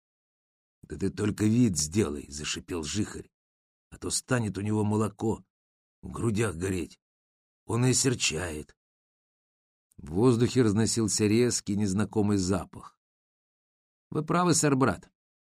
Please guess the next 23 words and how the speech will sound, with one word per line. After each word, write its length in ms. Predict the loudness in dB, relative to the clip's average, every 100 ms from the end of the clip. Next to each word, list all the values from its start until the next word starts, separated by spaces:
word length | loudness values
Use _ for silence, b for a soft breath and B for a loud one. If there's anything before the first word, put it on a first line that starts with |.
| _ _ _
Эта 240 | -6 0 2
жидкость 380 | 2 2 2 2
действительно 500 | 2 0 0 2 4
должна 400 | 4 4 2 2
гореть, 440 | 4 4 2 -4 _ _ _ _ _ -8
ведь 180 | -8 -2
на 60 |
её 240 | 2 4 4
основе 300 | 4 2 4
готовится 500 | 4 4 2 4 2
ужасный 420 | 2 2 0 0
греческий 460 | 4 4 2 0 -2
огонь. 420 | 0 0 0 -4 _ _ _ _ _ _ _ _
У 80 | -6
нас 300 | -2 0 4
её 200 | 6 6
зовут 380 | 6 4 4 2
каменным 580 | 0 2 2 2 0 2
маслом». 640 | 2 2 2 -2 -8 -14 _ _ _ _ _ _ _ _ _ _ _ _ _ -16
Скоро 560 | -16 _ 0 4 4
натекла 540 | 4 0 -2 0 2 2
целая 480 | 0 2 4 4 6
лужица. 680 | 4 2 -2 -8 -10 -10